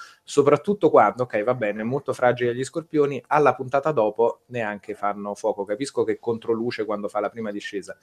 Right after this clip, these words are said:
ma poi Drogon si, si, si incendia tutta quella flotta andando a destra e a sinistra, quella roba lì, mm, ho patito, ma il momento che ho patito di più è l'allettamento tra Brienne e Jaime,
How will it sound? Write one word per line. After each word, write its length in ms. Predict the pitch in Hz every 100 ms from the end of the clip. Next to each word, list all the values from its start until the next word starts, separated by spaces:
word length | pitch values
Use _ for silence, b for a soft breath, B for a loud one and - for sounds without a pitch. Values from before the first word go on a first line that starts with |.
| b b b
ma 120 | 123
poi 240 | 120 170 120
Drogon 380 | 127 131 101 85 - - -
si, 500 | - 123 120 120 -
si, 340 | - 123 123 180
si 520 | - - - - 143
incendia 560 | 135 - 185 156 127 117
tutta 400 | - 196 - 127
quella 200 | 143 151
flotta 540 | 165 165 165 170 165 B B B _ 175 - _ _ _ 170 - - _ - _ _ _ _ -
andando 420 | 143 151 156 123
a 40 | 120
destra 360 | 143 156 -
e 40 | 135
a 20 |
sinistra, 360 | - 156 - 117
quella 200 | 139 143
roba 240 | 147 147
lì, 440 | 151 165 180 - - 131
mm, 140 | 131 -
ho 160 | 131
patito, 340 | 131 165 196 160
ma 180 | 131 131
il 80 |
momento 400 | 127 139 175 165
che 60 | 127
ho 40 |
patito 340 | 127 139 143 139
di 140 | 135
più 340 | - 156 165 -
è 100 | 117
l'allettamento 1000 | 117 120 123 120 127 123 127 127 120 117
tra 340 | 113 110 110
Brienne 440 | 113 120 123 123
e 60 | 123
Jaime, 520 | 120 131 135 151 151